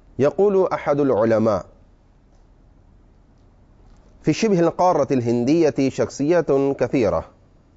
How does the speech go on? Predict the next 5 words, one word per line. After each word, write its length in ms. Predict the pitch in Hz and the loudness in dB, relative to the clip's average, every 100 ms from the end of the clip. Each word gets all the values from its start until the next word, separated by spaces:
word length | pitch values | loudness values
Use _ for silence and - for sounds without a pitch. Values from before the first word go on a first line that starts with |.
| - | -8
بارزة 760 | 92 101 101 127 143 147 147 135 | -2 0 0 0 0 0 -2 -2
تتجلى 600 | 92 98 110 151 151 147 | -4 -2 0 0 2 0
فيها 440 | 165 160 160 160 - _ _ _ | 0 0 0 -2 -8 _ _ _
صفات 500 | - 110 - 120 120 | -6 -6 0 0 2
الخير 520 | 131 - 160 160 165 | -2 0 0 0 -2